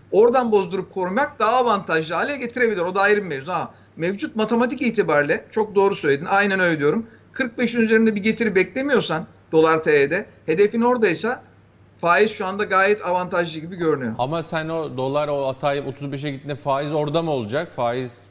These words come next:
Speaker 2: şu anki faizi bulabilecek misin? Yoksa bir enflasyon aşağı gelince faizlerde de bir aşağı hareket,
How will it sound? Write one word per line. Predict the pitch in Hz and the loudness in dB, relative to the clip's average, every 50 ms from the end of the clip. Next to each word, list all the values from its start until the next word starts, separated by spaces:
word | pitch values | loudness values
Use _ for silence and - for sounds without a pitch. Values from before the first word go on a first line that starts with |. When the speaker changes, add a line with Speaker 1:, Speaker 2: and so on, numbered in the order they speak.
| - 117 110 | -12 -12 -12
Speaker 2:
şu | - - 147 | -6 -4 -4
anki | 131 131 120 123 | -4 -4 -6 -6
faizi | 117 139 135 135 131 127 131 | -4 -2 -2 -2 -2 -4 -4
bulabilecek | 131 139 135 135 135 135 131 139 147 143 - | -2 -2 -2 -2 -2 -4 -6 -8 -8 -10 -12
misin? | 113 - - 131 127 | -16 -16 -14 -12 -10
Yoksa | 123 123 110 - 143 127 127 | -10 -10 -8 -8 -8 -6 -4
bir | 139 139 135 - - - - - _ _ _ _ _ _ _ _ _ _ - | -6 -6 -8 -10 -18 -20 -20 -20 _ _ _ _ _ _ _ _ _ _ -8
enflasyon | - 120 123 110 - 139 135 127 135 156 147 | -6 -6 -6 -4 -4 -4 -4 -4 -4 -4 -4
aşağı | 139 131 127 - 151 147 | -4 -4 -4 -2 -2 -2
gelince | 139 135 143 139 139 139 147 | 0 0 -2 -2 -2 -4 -4
faizlerde | - - 143 131 131 131 139 131 123 131 139 135 131 131 139 131 | -2 0 0 0 0 0 -2 -4 -2 0 0 0 -2 -4 -6 -6
de | 135 123 | -4 -2
bir | 139 | -2
aşağı | 139 127 127 - - 151 135 | -2 -2 -2 -4 -4 -2 -2
hareket, | 127 131 127 135 - - 143 135 131 - - - | -2 -2 -2 -4 -4 -4 -4 -4 -4 -8 -14 -20